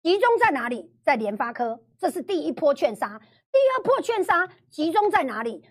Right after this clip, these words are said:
集中在航运。有没有看到？三月四号嘛，集中在航运，就在这里啊，就在这里啊，这是第二波券杀。所以我每一波的券杀都还不一样。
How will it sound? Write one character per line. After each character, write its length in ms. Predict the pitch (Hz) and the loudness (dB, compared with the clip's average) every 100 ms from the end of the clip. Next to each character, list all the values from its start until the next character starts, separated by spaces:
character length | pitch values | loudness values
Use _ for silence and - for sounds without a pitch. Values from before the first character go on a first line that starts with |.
| _ - | _ -4
集 100 | 254 | 2
中 180 | 330 | 2
在 160 | 311 269 | 2 0
航 240 | 214 202 | -2 -6
运。 120 | 262 185 - _ _ _ _ _ _ _ | -6 -8 -14 _ _ _ _ _ _ _
有 80 | 339 | 0
没 40 | |
有 60 | 403 | 2
看 120 | 415 | 4
到？ 160 | 370 247 | 2 2
三 220 | - 339 | 2 2
月 100 | 349 | 2
四 220 | - 330 | 0 -2
号 180 | 233 208 | -2 -2
嘛， 160 | 185 - - _ - | -6 -16 -20 _ -4
集 140 | 339 | 0
中 160 | 427 440 | 2 2
在 160 | 427 | 2
航 200 | 277 254 | 0 0
运， 180 | 359 294 | -2 -2
就 100 | 403 | -2
在 100 | 381 | -2
这 140 | 339 320 | 2 0
里 160 | 359 | -2
啊， 80 | 208 | -10
就 160 | - 339 | -4 -2
在 100 | 359 | 0
这 140 | 349 | 0
里 100 | 214 | -2
啊， 60 | 202 | -6
这 160 | 427 | -6
是 100 | 427 | -8
第 200 | 339 403 | -4 0
二 80 | 359 | 2
波 180 | 294 330 | 2 0
券 200 | 339 240 | 0 -2
杀。 200 | - 214 | -4 -8
所 460 | - - _ - 587 | -14 -20 _ 0 0
以 100 | 440 - - | 0 -10 -2
我 100 | 440 539 539 494 | 2 2 2 2
每 120 | 294 | -2
一 120 | 370 508 - | 0 -2 -2
波 140 | - 539 | 0 0
的 120 | 494 330 | 0 -4
券 420 | - - - 269 | -2 -2 -2 -2
杀 380 | 370 294 294 - _ _ _ _ _ _ _ _ _ _ _ | -2 -2 -4 -8 _ _ _ _ _ _ _ _ _ _ _
都 120 | 294 | -2
还 160 | 277 190 | -2 -6
不 200 | 254 202 | -12 -10
一 100 | 190 | -10
样。 220 | 151 175 | -12 -14